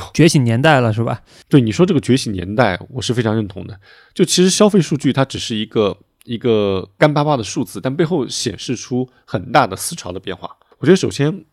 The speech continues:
Speaker 2: 一个思潮的变化就是悦己消费，就可能现在不管是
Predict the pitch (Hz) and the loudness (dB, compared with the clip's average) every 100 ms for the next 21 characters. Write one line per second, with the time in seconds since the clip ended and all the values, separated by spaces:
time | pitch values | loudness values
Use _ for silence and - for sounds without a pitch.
0 | _ _ - 131 - 147 - 98 110 95 | _ _ -4 -4 -4 -6 -4 -4 -4 -6
1 | 98 95 101 - 139 160 131 92 90 - | -8 -6 -6 -6 -2 2 2 0 -10 -8
2 | 87 87 90 - _ _ _ _ - 139 | -12 -10 -12 -12 _ _ _ _ -8 -4
3 | 98 113 151 139 127 117 _ 208 135 95 | -4 -2 -2 0 -2 -2 _ -2 0 0
4 | 95 - 101 - | -6 -6 -6 -8